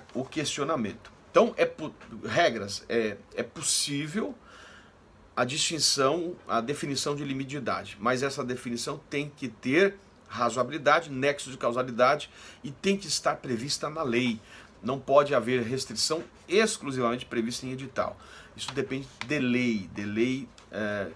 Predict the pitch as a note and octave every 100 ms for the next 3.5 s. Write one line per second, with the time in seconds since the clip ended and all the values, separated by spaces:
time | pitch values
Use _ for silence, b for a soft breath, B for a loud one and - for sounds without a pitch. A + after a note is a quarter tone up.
0 | - B2 - D#3+ D#3 - G2+ - G#2+ F#2+
1 | G2 G2+ G2 - - - - B B B
2 | B A2 A#2 A2+ A2 C3 G3 F#3+ C3+ D3+
3 | C3 C3+ A2+ G#2+ F2+